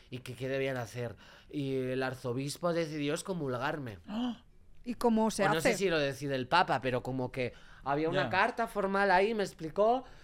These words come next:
Speaker 1: y tal, y me dijo, "Pues que estás excomulgada".
Speaker 3: O sea, Paco, el Papa, él firmó.
Speaker 1: No sé si los comul-, no, es que no sé cómo va, a lo mejor delegan otros poderes, ¿no? Porque
Speaker 3: Claro.
Speaker 2: Ya.
Speaker 1: quizás el arzobispo tenga como esa potestad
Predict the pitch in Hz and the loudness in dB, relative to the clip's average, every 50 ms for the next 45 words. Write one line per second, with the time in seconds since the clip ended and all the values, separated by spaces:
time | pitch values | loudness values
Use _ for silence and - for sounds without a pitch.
0 | - - 165 156 147 202 208 220 240 254 240 196 165 165 156 127 135 - 127 131 | -16 -6 -6 0 6 8 8 10 10 8 6 6 4 2 0 0 -2 -2 -2 -4
1 | - - 135 120 - 135 127 135 160 - - 156 139 135 135 131 156 175 147 - | -4 -4 -6 -4 -4 -4 -4 -6 -6 -8 -6 -4 -4 -4 -2 -2 -2 -4 -4 -6
2 | - - - - - - - - 247 - 277 262 240 - - - - - - - | -8 -16 -20 -20 -20 -20 -14 -8 4 8 10 10 10 8 2 -16 -18 -16 -2 8
3 | - 254 294 302 - - 440 494 571 - 226 226 214 208 180 - - 277 - - | 12 12 12 12 10 8 10 10 10 8 4 2 2 2 6 8 8 8 10 10
4 | 339 392 494 494 - - 269 269 302 302 - - 285 262 226 240 247 262 269 202 | 8 8 8 6 2 0 2 2 2 0 0 0 0 2 4 6 6 6 6 6
5 | 156 - 180 190 208 240 254 254 285 262 254 254 233 226 - - - 190 185 180 | 2 0 -2 2 4 4 2 2 0 0 0 2 2 2 0 2 -2 -2 0 2
6 | 185 185 - 170 185 214 208 - - 240 233 240 233 240 208 - 180 160 147 139 | 0 0 0 -2 -2 -2 -4 -2 -6 -4 -4 -4 -4 -4 -2 -2 0 0 2 4
7 | 143 143 - 156 156 156 151 151 156 156 165 170 180 185 180 180 220 185 160 156 | 4 4 4 4 4 4 4 2 0 -2 0 2 0 0 2 2 0 2 2 0
8 | 156 147 143 135 131 131 131 127 143 131 123 - - 127 120 123 127 135 135 127 | 0 0 0 -2 0 -2 -4 -4 -6 -8 -8 -6 -4 -4 -2 -2 -2 -2 -4 -6
9 | 107 117 123 143 160 165 - - 208 196 185 170 160 165 - - - - - 131 | -6 -6 -6 -6 -6 -6 -6 -2 -2 -2 -2 -2 -6 -8 -12 -18 -20 -14 -8 -4
10 | 131 117 98 85 - - - 147 135 - 147 143 143 165 160 160 160 156 - 147 | -4 -4 -4 -4 -10 -10 -8 -8 -6 -4 -4 -4 -2 0 0 0 0 0 -2 -4
11 | 139 135 147 156 - - - 185 190 190 - - - - - - - - - 147 | -2 -2 -4 -6 -6 -2 0 0 0 0 -2 -18 -20 -20 -20 -20 -18 -8 -6 -4
12 | 147 165 170 143 123 123 - 135 127 127 120 117 113 113 - 131 120 - 131 120 | 0 2 2 2 0 0 -4 -4 -2 -2 -2 0 -2 -2 -4 -6 -10 -8 -8 -8
13 | - 117 104 - 107 98 - - 135 135 139 | -8 -8 -10 -10 -10 -12 -10 -6 -6 -6 -6